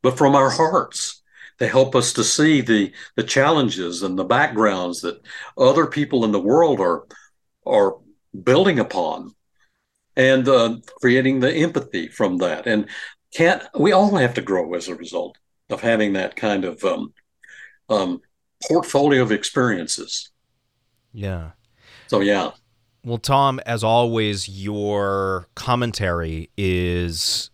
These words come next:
Speaker 2: inspirational and it's very warm. You know, your perspective on this is really warm. And I, and I, I really appreciate that, just because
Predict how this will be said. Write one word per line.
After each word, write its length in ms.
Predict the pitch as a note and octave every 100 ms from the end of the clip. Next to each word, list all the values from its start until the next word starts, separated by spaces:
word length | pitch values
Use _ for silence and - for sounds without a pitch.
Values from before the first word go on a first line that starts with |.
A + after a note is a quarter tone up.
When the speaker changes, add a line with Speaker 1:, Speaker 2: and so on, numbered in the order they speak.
| _ _
Speaker 2:
inspirational 760 | F#2+ G2 - G#2 G2 - G2+ F#2+
and 100 | F#2
it's 100 | -
very 200 | G#2 G2+
warm. 640 | E2+ F2+ G2 F#2+ D2+ D#2 -
You 120 | F#2+
know, 120 | F2
your 160 | F2 F2+
perspective 580 | G2 - G#2+ F#2+ G2 F2+
on 180 | F2
this 300 | F2 F2 - - - - -
is 180 | F#2
really 220 | F#2 G2+ F#2
warm. 300 | F2+ F2 F#2
And 100 | A#2
I, 20 |
and 240 | G#2+ G#2
I, 140 | G#2 A2+
I 80 | A2+
really 300 | B2 C#3 A2+
appreciate 640 | F#2+ B2 A2+ - F#2+ E2+
that, 220 | F2+ E2
just 180 | - F#2+
because 520 | F#2 G2 F#2 E2+ E2